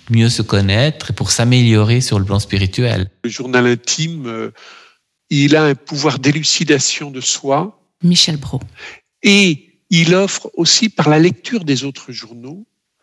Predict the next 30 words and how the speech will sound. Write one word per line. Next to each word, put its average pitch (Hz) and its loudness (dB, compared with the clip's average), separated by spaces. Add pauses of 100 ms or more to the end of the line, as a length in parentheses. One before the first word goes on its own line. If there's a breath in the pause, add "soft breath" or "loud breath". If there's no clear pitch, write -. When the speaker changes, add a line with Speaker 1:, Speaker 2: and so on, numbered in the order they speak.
(140)
Speaker 2:
ce - -10
que 151 -4
j'appelle 170 0
une 139 -8
grammaire 135 -2
de 123 -6
l'existence. 120 -8 (340)
Et 151 2
en 139 -2
cela, 160 0 (400 loud breath)
le 131 -4
journal, 156 0 (380)
à - 0
la 139 2
fois - 0
dans 143 0
l'écriture 139 -2 (100)
et 160 4
dans 143 0
la 139 4
lecture, 196 -4 (400 loud breath)
est - -6
une 151 -2
aide, 170 0
hein, 127 0
pour - -16
sortir, - -6
euh, 113 -12 (400 soft breath)
de 127 -4
difficultés 123 0